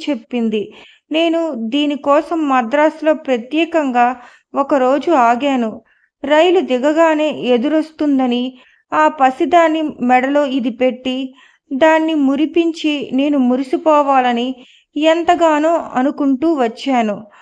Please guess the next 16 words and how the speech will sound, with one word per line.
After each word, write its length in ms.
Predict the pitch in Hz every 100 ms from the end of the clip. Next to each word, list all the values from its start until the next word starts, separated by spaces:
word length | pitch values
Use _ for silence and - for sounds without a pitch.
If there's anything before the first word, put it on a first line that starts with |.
| - _ -
లావణ్య 880 | 294 320 370 370 381 349 285 277 247 -
కించిత్తైనా 1200 | - 311 330 - 370 - 349 302 285 240 240 262 254 _ _ _ _ _ _ _ _ _
మారలేదని, 920 | 254 247 262 302 285 269 254 240 247 -
జరిగిన 540 | 214 254 277 381 381
దానికి 580 | 339 311 277 262 277 220
ఏమాత్రం 680 | 247 277 302 294 285 294 294
పశ్చాత్తాప 880 | 285 247 - - 294 294 285 262 269
పడటం 500 | 247 226 233 262 254
లేదనటానికి 920 | 226 226 240 247 233 214 208 226 247 240 - - -
ఇంతకంటే 680 | 339 349 392 381 311 277 330
నిదర్శనం 720 | 285 233 285 285 311 294 294
ఇంకేం 420 | 247 240 277 294
కావాలి? 680 | 302 285 254 247 226 208 208 - - - -
మేం 260 | 285 330 339
తండ్రి 580 | 330 277 277 330 349 349
కూతుళ్ళు 640 | 311 311 320 285 311 294